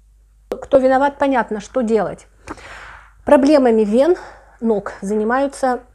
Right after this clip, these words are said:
тоже сердечно-сосудистые хирурги, но здесь, э, законодатель дал возможность заниматься этим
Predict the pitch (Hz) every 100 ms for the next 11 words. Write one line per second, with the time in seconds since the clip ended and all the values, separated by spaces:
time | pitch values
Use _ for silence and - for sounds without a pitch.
0 | - _ _ - 294 247 220 196 185 175
1 | - 180 185 214 226 240 285 277 339 359
2 | 381 330 370 370 - 240 285 262 247 220
3 | 214 294 277 - - 214 208 202 196 190
4 | 185 175 175 185 214 233 240 214 208 190
5 | 190 185 202 214 196 180 170 - 202 196
6 | 196 196 180 - 180 175 175